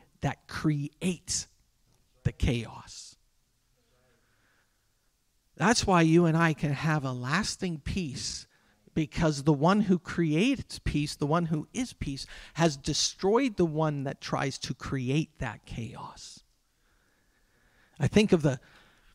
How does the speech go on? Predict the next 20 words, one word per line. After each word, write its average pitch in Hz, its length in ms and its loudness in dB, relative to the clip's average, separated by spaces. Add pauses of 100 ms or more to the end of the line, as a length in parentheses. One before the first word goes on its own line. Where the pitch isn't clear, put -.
(1600)
I'm 135 80 -4
trying 202 220 2
to 170 40 2
be 139 140 2
serious, 131 520 2
but 139 160 -2
I 139 60 2
get 156 200 -2
this - 120 -4
picture - 340 -4
of - 140 -8
Linus, 131 720 -10
the - 80 -14
com-, - 300 -14 (100)
the, 120 180 -18 (120)
the 135 100 -14
comic 147 460 -6
book - 240 -6
Charlie 139 400 -4
Brown. 131 500 -6